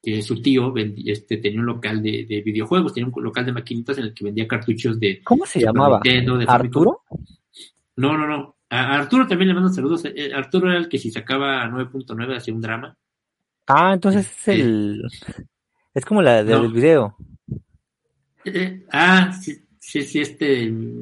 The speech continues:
Speaker 1: Miguel Sierra
Speaker 2: Ok.
Speaker 1: se llamaba.
Speaker 2: Es.
Speaker 1: Miguel Sierra se llamaba este, este... ¿cómo se llama?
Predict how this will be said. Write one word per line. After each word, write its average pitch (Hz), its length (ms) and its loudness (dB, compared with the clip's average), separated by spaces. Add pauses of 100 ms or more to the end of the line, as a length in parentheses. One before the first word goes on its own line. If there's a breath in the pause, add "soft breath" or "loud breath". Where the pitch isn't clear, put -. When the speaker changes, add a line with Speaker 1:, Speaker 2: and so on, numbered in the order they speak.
(360)
Speaker 1:
Miguel 139 320 0
Sierra 190 320 6
Speaker 2:
Ok. 131 60 0
Speaker 1:
se 131 80 -4
llamaba. 113 280 -8 (720)
Speaker 2:
Es. 123 240 0 (140)
Speaker 1:
Miguel 160 300 4
Sierra 170 340 4
se 160 140 -2
llamaba 127 480 -4
este, 123 560 -4
este... 107 1040 -8 (960)
¿cómo 135 160 -8
se 139 120 -8
llama? 185 220 -8